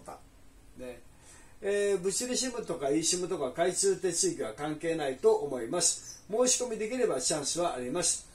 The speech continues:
ホワイトは在庫なしなので、欲しい方は在庫あるうちにチャレンジしてみてください。ということで、えー、このね、マークさんのこの情報も、ものすごく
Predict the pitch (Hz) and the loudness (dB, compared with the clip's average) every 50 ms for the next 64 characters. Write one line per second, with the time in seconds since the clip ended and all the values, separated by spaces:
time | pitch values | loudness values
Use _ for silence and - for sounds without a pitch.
0 | - - - - - 202 226 262 254 254 190 156 131 131 - 156 156 156 - 160 | -20 -20 -20 -6 0 2 4 4 4 2 0 0 0 0 0 0 0 0 0 -2
1 | 160 175 170 165 - - 117 127 139 180 180 151 151 147 143 180 185 156 143 147 | -2 0 0 0 0 -2 -2 -2 -2 -2 -2 -2 -2 -2 -2 -2 -2 -2 -4 -4
2 | 143 170 165 147 127 123 160 170 180 170 208 190 185 214 214 208 190 170 - 226 | -2 0 0 0 0 0 0 -2 0 0 -2 -2 2 4 4 4 4 2 -2 -4
3 | 247 240 185 - 170 151 147 147 143 131 127 123 - - 147 143 135 143 135 131 | -4 -6 -4 -4 -2 -2 -2 -4 -4 -6 -6 -6 -6 -4 -4 -4 -6 -6 -6 -6
4 | - - 127 120 123 120 - - - - 180 185 180 - - - - - - - | -8 -8 -8 -8 -8 -4 -2 0 2 2 2 2 0 -2 -6 -14 -20 -20 -20 -20
5 | - - - - - - - - - - - - - - - - - - - - | -20 -20 -20 -20 -20 -20 -20 -20 -20 -20 -20 -20 -20 -20 -20 -20 -20 -20 -20 -12
6 | - - 254 262 254 226 240 220 180 123 127 147 151 151 - - - - 131 143 | -8 -4 -2 -2 -2 0 0 0 0 0 0 -2 -2 -4 -6 -8 -12 -12 -8 -6
7 | 156 156 156 156 156 156 151 151 151 151 151 147 147 147 147 151 147 147 156 185 | -4 -4 -2 -2 -4 -4 -4 -4 -6 -6 -6 -6 -6 -4 -4 -4 -4 -4 -4 -4
8 | 190 196 196 208 226 208 - - - - - - - - - - - - - - | -4 -4 -2 -2 -4 -4 -4 -8 -16 -20 -20 -20 -20 -20 -20 -20 -20 -20 -8 0
9 | 202 226 214 - - - 139 139 123 117 113 110 110 107 - 139 135 143 143 139 | 2 2 2 2 2 0 -2 -2 -6 -6 -6 -6 -8 -8 -8 -6 -4 -4 -2 -2
10 | 131 143 131 127 131 131 131 139 156 147 123 - - - - - - - - - | -2 -2 -2 -4 -4 -4 -4 -2 0 0 0 -2 -4 -10 -20 -20 -20 -20 -20 -10
11 | - 147 170 185 196 196 170 - 214 226 220 - - - 143 104 87 - | -4 -2 0 0 2 2 2 2 4 2 2 0 -2 -6 -8 -8 -8 -10